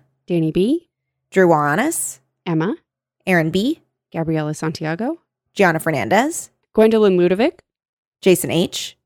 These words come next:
Speaker 1: Jeremy Goodfellow and Marco Pavlicic.
Speaker 2: Jessica Smith Harper.
Speaker 1: Jessica Yu.
Speaker 2: Jonathan Venable.
Speaker 1: Saoirse Descaro.
Speaker 2: Karen Lewis.
Speaker 1: Kat Miller.
Speaker 2: Katie Lilly.
Speaker 1: Katie Olsner.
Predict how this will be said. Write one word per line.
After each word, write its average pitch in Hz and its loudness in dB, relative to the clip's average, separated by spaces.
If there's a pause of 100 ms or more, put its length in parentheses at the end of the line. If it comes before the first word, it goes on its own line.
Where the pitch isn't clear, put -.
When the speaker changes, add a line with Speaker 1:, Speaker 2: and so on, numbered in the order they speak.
(300)
Speaker 1:
Jeremy 175 4
Goodfellow 156 -2
and 147 -2
Marco 143 -4
Pavlicic. 160 -6 (360)
Speaker 2:
Jessica 180 0
Smith 170 -2
Harper. 208 -2 (360)
Speaker 1:
Jessica 180 -6
Yu. 202 -2 (480)
Speaker 2:
Jonathan 170 0
Venable. 202 0 (320)
Speaker 1:
Saoirse 170 -6
Descaro. 165 -6 (380)
Speaker 2:
Karen 165 2
Lewis. 170 -4 (220)
Speaker 1:
Kat - -8
Miller. 220 -4 (300)
Speaker 2:
Katie 170 0
Lilly. 214 0 (240)
Speaker 1:
Katie 156 -4
Olsner. 214 0